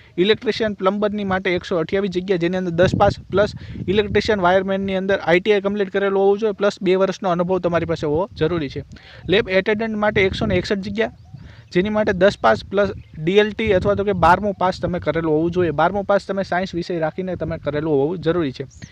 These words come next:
મેસ હેલ્પર માટે ચારસો ને બેતાલીસ જગ્યા, જેની માટે દસ પાસ પ્લસ પાંચ વર્ષનો અનુભવ જોઈશે. મલ્ટીટાસ્કિંગ સ્ટાફ માટે ઓગણીસ જગ્યાઓ છે, જેની અંદર દસ પાસ કરેલું હોય તો તમે આની અંદર અરજી કરી શકશો. તમામ શૈક્ષણિક લાયકાત અહીંયા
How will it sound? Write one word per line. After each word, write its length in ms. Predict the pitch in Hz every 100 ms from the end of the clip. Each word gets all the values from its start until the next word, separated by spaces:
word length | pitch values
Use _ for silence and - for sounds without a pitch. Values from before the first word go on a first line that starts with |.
| - - -
મેસ 280 | 160 202 196
હેલ્પર 400 | 165 165 - 208
માટે 340 | 202 202 208
ચારસો 400 | 175 - 165 -
ને 80 | 202
બેતાલીસ 460 | 175 160 170 214 196
જગ્યા, 280 | 196 208 208 - - - - -
જેની 180 | 175 208
માટે 200 | 220 208
દસ 220 | 190 208 -
પાસ 180 | 214 208
પ્લસ 300 | 208 220 - 196 -
પાંચ 240 | 202 202
વર્ષનો 320 | 185 185 185
અનુભવ 340 | 170 180 190 175
જોઈશે. 400 | 156 156 - 123 - - - -
મલ્ટીટાસ્કિંગ 680 | 170 202 226 220 220 - 220
સ્ટાફ 240 | - -
માટે 280 | 208 202 208 208 170 165 -
ઓગણીસ 360 | 190 208 220 -
જગ્યાઓ 340 | 175 180 165
છે, 120 | 160
જેની 300 | 156 180 196
અંદર 320 | 185 196 202
દસ 300 | 180 156 214 -
પાસ 160 | 214 202 - -
કરેલું 320 | 185 196 190
હોય 140 | 226 - - - -
તો 60 |
તમે 240 | 190 196 190
આની 220 | 170 175
અંદર 180 | 165 160
અરજી 180 | 151 160
કરી 180 | 160
શકશો. 300 | 156 139 - 135 - - - -
તમામ 240 | 196 233 226
શૈક્ષણિક 400 | 214 196 220 196
લાયકાત 280 | 190 196
અહીંયા 280 | 185 202 202